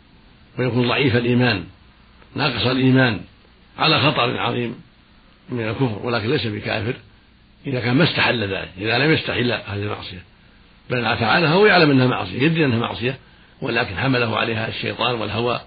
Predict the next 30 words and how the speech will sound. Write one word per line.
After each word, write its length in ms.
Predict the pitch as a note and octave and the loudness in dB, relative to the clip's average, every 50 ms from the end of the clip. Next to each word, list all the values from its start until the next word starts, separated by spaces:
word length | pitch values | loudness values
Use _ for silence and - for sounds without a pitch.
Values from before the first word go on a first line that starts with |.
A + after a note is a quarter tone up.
| - - - - - - _ - _ _ - | -16 -20 -20 -20 -20 -20 _ -20 _ _ -6
والنفس 240 | C3+ B2+ - - | -4 -4 -4 -4
الأمارة 420 | A#2+ - A#2 A#2+ A#2+ A#2+ B2 A#2+ A#2 | -4 -2 -2 -2 0 0 -2 -2 -2
بالسوء، 380 | G#2+ G#2+ G2+ - - C#3 C3 - - - _ - - - - - - - - - - - - - - - | -4 -4 -4 -2 -2 -4 -4 -6 -12 -20 _ -20 -20 -20 -20 -20 -20 -20 -20 -20 -20 -20 -20 -20 -12 -6
فهذا 240 | B2 C3 C#3+ C3 B2 | -2 -2 0 0 0
هو 60 | B2 | -2
قول 180 | A#2+ - - | -2 -4 -6
أهل، 140 | - G#2+ G2+ F#2+ - - - - | -6 -8 -10 -10 -10 -12 -14 -12
أهل 100 | G2 F#2 | -12 -8
الحق، 200 | - - - - - - - - - - _ _ _ _ _ _ _ _ _ _ _ _ - - - - | -8 -8 -8 -10 -12 -20 -20 -20 -20 -20 _ _ _ _ _ _ _ _ _ _ _ _ -20 -20 -14 -10
فيكون 260 | A#2+ A#2 A2 A2+ B2+ | -8 -6 -6 -2 0
إيمانه 420 | C#3+ C#3+ C#3 C3 B2+ B2 A2 A2 G#2+ | 2 4 4 4 4 2 2 0 0
ضعيفاً 460 | G2 F#2 A2 C3 B2+ A2+ C3 G3+ F3+ | 0 0 0 0 0 0 0 -2 -4
ويكون 240 | B2 A2+ G#2 G#2 F2+ | -6 -6 -6 -6 -6
توحيده 360 | A2+ G2+ - B2 C#3 C3 A#2+ | -6 -4 -2 0 0 0 0
ضعيفاً، 580 | A2 A2+ G2+ F#2+ - D3 C#3 C#3+ F#3+ G3+ G3 G#3+ - - - - - - - - - | -2 -2 -2 -2 -2 -2 0 0 0 -2 -4 -6 -10 -16 -20 -20 -20 -20 -16 -10 -4
ولكن 340 | - B2+ C3 A#2+ G#2+ A#2+ | 0 0 2 2 4 4
لا 200 | B2 C#3+ D3+ C3+ | 4 4 4 2
يكون 280 | B2 - A2+ A#2 A#2 A2+ | 2 0 -2 -4 -4 -4
كافراً 540 | G#2+ A2 A2 A2 G#2 G#2 A2+ A2+ A2 A2 G#2+ - - - - - - _ _ _ - | -4 -4 -4 -4 -4 -4 -6 -6 -6 -8 -10 -14 -20 -20 -20 -20 -20 _ _ _ -14
الكفر 300 | A2 - A#2 G#2 A#2 - | -12 -10 -8 -6 -6 -6
الأكبر 380 | - C3 - G#2+ A2+ A#2+ A#2 | -8 -8 -6 -4 -4 -2 -2
الذي 400 | A2+ A2 A2 A2 A2 G#2+ G2+ - - - - - _ - G#2+ | -2 -4 -4 -4 -6 -8 -10 -10 -14 -18 -20 -20 _ -10 -8
هو 60 | A#2 | -6
ردة 280 | B2+ C3 C3 C3 - F#2+ | -4 -4 -4 -4 -4 -6
عن 120 | F#2+ F#2+ | -6 -6
الإسلام، 360 | G#2+ G#2+ - G#2 G#2 G#2 G2+ | -8 -10 -10 -8 -8 -8 -8
نعوذ 220 | G2 F#2+ F#2+ G2 G#2 | -10 -8 -10 -10 -10
بالله 300 | G#2+ A2 G#2+ G#2 F#2+ F#2+ | -10 -10 -10 -10 -10 -10
من 140 | F#2+ G2 | -10 -12
ذلك. 120 | G#2 - | -12 -14